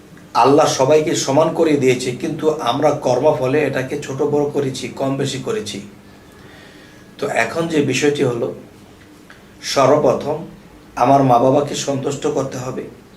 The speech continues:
ধন দিয়ে হোক, মন দিয়ে হোক, প্রেম দিয়ে হোক, ভালোবাসা দিয়ে হোক, তাদেরকে সন্তুষ্ট রাখতে হবে। এই হলো এক। দ্বিতীয়ত হলো মুর্শিদ ধরতে হবে,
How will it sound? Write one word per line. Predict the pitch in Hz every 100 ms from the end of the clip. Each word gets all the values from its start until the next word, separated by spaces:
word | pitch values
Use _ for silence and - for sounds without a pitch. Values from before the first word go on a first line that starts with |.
| - - - - - - - - 107
ধন | 113 139 143
দিয়ে | 151
হোক, | 135 143 139
মন | 127 135 139
দিয়ে | 147
হোক, | 131 143 139
প্রেম | 135 147 147
দিয়ে | 143 143
হোক, | 135 143
ভালোবাসা | 107 117 143 135 147
দিয়ে | 135 147
হোক, | 135 143 -
তাদেরকে | 127 127 131 123
সন্তুষ্ট | - 120 - -
রাখতে | 120 107 -
হবে। | 107 104 98 95 -
এই | 139
হলো | 131 127 135
এক। | - 127 - - 107
দ্বিতীয়ত | 139 147 160 151 147
হলো | 117 117 - - - - - - - - - - - - -
মুর্শিদ | 139 170 - 190 -
ধরতে | 113 101
হবে, | 98 101 101